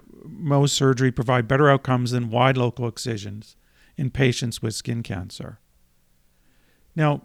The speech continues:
my, as a non-surgical approach answer to this would be, well,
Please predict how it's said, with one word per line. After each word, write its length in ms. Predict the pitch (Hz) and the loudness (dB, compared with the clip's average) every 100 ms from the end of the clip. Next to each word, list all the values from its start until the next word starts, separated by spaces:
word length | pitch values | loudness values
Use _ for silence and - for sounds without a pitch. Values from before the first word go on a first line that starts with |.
| - | -12
my, 640 | 165 - 165 165 175 180 | -20 -12 0 4 6 8
as 180 | 170 151 | 6 2
a 160 | 143 | -2
non-surgical 1000 | 151 156 165 165 151 - 175 160 147 151 139 | -4 0 2 2 -2 0 0 2 0 0 0
approach 460 | - 139 135 - _ _ - - | 0 -2 -2 -6 _ _ -20 -10
answer 360 | 156 175 214 160 | 0 2 4 2
to 100 | 135 | 4
this 220 | 139 - | 2 4
would 200 | 147 123 | 0 2
be, 300 | 147 143 139 _ _ _ _ _ | 2 2 0 _ _ _ _ _
well, 360 | 147 139 131 | 0 2 0